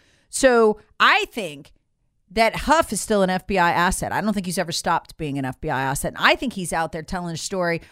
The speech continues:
of, "Oh, it escapes, we, escaped, we didn't mean to," to soften the blow, 'cause I don't believe it escaped. There, I said it. I don't believe it did. The timing was too dang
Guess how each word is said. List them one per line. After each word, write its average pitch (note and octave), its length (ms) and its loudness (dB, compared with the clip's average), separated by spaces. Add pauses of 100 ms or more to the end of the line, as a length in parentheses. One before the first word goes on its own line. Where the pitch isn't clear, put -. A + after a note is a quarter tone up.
(140)
of, F#3+ 180 -4
"Oh, B3+ 220 4
it A#3 80 0
escapes, A3 460 -6
we, G3 120 -14 (160)
escaped, G3+ 420 -2
we F3+ 120 -2
didn't F3 180 -4
mean G3+ 240 -2
to," F3 180 -6 (220)
to G#3+ 140 -4
soften A3+ 380 2
the G3 60 -6
blow, G3+ 440 2 (160)
'cause F#3 120 -10
I A3 140 4
don't E4+ 140 -2
believe D#3+ 260 4
it D#3 60 -6
escaped. - 480 -8 (1600)
There, E3 160 -2
I E3 60 -2
said E3+ 240 -8
it. C#3+ 80 -14
I D3 40 -16
don't G#3 120 -16
believe E3+ 160 -16
it E3+ 60 -20
did. F3 120 -14 (160)
The G#3+ 80 -6
timing A3+ 540 0
was D#3 200 -6
too F#3 340 0 (140)
dang D3 460 0